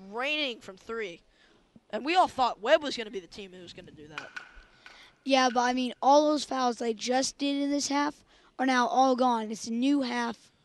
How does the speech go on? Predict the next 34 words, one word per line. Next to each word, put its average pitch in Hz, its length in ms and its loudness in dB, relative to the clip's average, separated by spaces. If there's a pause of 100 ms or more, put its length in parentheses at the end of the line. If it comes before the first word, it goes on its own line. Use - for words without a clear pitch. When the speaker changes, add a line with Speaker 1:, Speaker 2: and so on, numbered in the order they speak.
(180)
Speaker 2:
no 262 640 0 (300)
ten 262 600 -2
fouls 233 580 -4 (100)
plus 240 280 -4
bonus. 226 640 -8 (840)
Now, 254 460 2 (100)
zero 262 360 0
fouls, 233 500 -2
no 247 220 -2
bonus, 233 600 -6 (140)
and 208 520 -10 (200)
I 262 140 2
don't 277 220 0
think 254 220 -6
C 240 200 -2
A 226 80 -6
K 240 160 -4
is 226 100 -4
gonna 220 220 -10
foul 220 460 -6
as 233 280 -2
much 220 440 -6
as 214 220 -10
in 220 180 -10
this 214 240 -4
half 196 280 -14 (120)
as - 420 -12 (440)
they 233 140 -2
did 226 200 -2
last 220 340 -10
half. - 240 -14 (380)
Speaker 1:
This 208 160 -8
Speaker 2:
I, 247 80 -4
Speaker 1:
is 262 120 -12